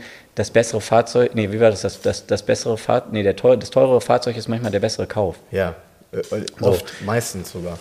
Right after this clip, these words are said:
Speaker 1: Ne? Und, äh, und das ist halt eben so ein, so ein Thema, wenn du's dann wirklich perfekt haben willst, das Fahrzeug. Und dann, äh, so war's dann bei dem, dann war das, was, äh, damals dann gekauft wurde, war nicht gut genug. Und dann, ne, dann fängst du an, guckst es dann genau an,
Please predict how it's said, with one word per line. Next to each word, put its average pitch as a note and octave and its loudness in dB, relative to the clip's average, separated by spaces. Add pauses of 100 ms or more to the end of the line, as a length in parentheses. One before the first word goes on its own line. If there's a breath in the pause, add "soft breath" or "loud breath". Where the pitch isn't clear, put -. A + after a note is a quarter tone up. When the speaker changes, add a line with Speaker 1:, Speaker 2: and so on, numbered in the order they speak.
Speaker 1:
Ne? A#2+ 4
Und, G#2+ 0
äh, G#2 4
und G#2 0
das G#2+ 4
ist A2 -8
halt G#2+ 4
eben A2 2
so G#2+ 2
ein, G#2+ 2
so G#2 0
ein G#2+ 0
Thema, A#2+ 0
wenn A2 2
du's A2 -4
dann G#2 -4
wirklich G#2+ -8
perfekt - -6
haben F#2 -2
willst, - -8
das - -12
Fahrzeug. - -4 (580 loud breath)
Und G#2+ -4
dann, G#2+ 0
äh, G2+ -8
so G#2 -6
war's G#2 2
dann A2+ -2
bei A#2 0
dem, A#2 -4
dann G#2 -2
war G#2 4
das, G#2+ -2
was, - -4 (180)
äh, G#2+ -8
damals G#2+ -2
dann G2 -2
gekauft G2 -2
wurde, G#2 -2
war G2+ 2
nicht G2+ -4
gut G#2 -6
genug. F2+ -6 (160)
Und F#2+ -6
dann, F#2+ -4
ne, B2 -2 (240)
dann G#2 -4
fängst - -6
du A2 -2
an, A2+ -2
guckst - -8
es - -10
dann G#2+ -4
genau G2+ -2
an, D3 -2